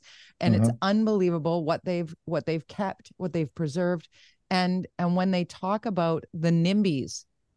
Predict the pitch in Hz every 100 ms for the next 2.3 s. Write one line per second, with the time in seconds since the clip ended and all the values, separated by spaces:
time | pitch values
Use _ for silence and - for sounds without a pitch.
0 | _ _ - 160 - - _ 185 202 -
1 | 180 120 160 180 170 - - - 151 143
2 | 175 -